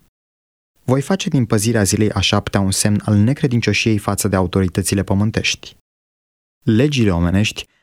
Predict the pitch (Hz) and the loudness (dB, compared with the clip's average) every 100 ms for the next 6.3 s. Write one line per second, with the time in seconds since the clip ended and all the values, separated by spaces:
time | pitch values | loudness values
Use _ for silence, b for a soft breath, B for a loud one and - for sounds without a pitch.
0 | _ - 120 131 123 135 127 123 113 - | _ -2 -2 0 -4 -2 -2 -2 -2 -2
1 | 175 - 104 87 - - 110 120 117 107 | -6 -2 -2 -2 -2 -2 -2 0 -2 0
2 | 113 - 107 95 90 120 - 143 139 127 | -2 -2 0 0 0 -2 -2 -6 -2 0
3 | 107 104 110 110 - 143 170 131 101 92 | 2 2 2 0 0 0 2 2 2 2
4 | 92 82 101 101 87 92 95 92 95 - | 0 0 0 0 0 0 0 0 -2 0
5 | 92 90 98 90 98 92 85 92 104 95 | 0 0 0 0 0 0 0 0 0 -2
6 | - - | -6 -10